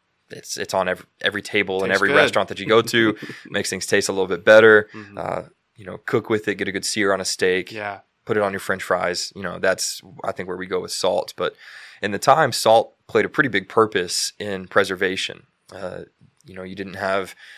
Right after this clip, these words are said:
Speaker 1: a refrigerator to go plug into the wall. And so if you wanted food to last, which was pretty important,
Speaker 2: Yeah.
Speaker 1: uh, in this time, uh, salt played a big role, um, in, in preserving things. And so whenever Jesus is talking about, um,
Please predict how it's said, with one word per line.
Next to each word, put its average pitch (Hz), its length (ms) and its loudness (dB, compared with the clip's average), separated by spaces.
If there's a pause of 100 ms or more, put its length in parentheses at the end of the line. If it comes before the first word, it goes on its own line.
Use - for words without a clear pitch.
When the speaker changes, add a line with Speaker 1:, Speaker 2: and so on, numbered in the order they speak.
(160)
Speaker 1:
a 92 140 0
refrigerator 95 560 -2
to 90 80 -6
go 92 120 -2
plug 95 260 2
into 92 120 -6
the 90 100 -6
wall. 92 560 4
And 92 120 -18
so 92 140 -6
if 92 100 -12
you 101 100 -8
wanted 92 240 -8
food 95 320 -8
to 87 60 -8
last, 90 600 2
which - 240 -10
was 87 120 -12
pretty 101 280 -2
important, 87 640 0
Speaker 2:
Yeah. 110 120 -4
Speaker 1:
uh, 92 180 -10
in 92 140 -12
this 87 220 -12
time, 95 420 -4 (460)
uh, 87 180 -2
salt 104 520 2 (120)
played 92 220 -4
a 90 40 -12
big 90 240 -6
role, 92 440 -2 (260)
um, - 220 -20
in, 92 220 -18
in 92 180 -18 (120)
preserving 95 560 -4
things. - 360 -16
And 92 120 -14
so 95 200 -2
whenever 92 320 -4
Jesus 113 480 -4
is 90 160 -10
talking 92 360 -4
about, 87 400 -4 (540)
um, 92 360 -10